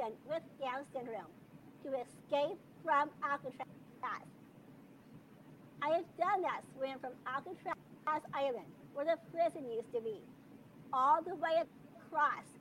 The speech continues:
the San Francisco Bay sixteen times now.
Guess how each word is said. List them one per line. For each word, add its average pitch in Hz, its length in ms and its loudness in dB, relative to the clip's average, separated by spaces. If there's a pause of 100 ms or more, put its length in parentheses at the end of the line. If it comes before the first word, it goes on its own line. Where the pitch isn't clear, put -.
(100)
the 262 60 -6 (180)
San 247 220 0
Francisco 302 720 -6
Bay 247 260 -4 (720)
sixteen 320 800 0
times 254 640 -8
now. 220 240 -10